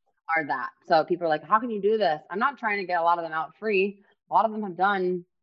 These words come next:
a lot of time in prison. So, but yes,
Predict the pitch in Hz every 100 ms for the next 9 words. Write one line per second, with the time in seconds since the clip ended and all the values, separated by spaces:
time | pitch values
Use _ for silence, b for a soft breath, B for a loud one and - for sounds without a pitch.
0 | _ _ - 147 147 180 170 180 165 147
1 | 180 151 101 143 _ _ _ _ _ _
2 | _ _ _ _ _ _ 156 147 143 143
3 | 143 _ _ _ _ _ _ 156 139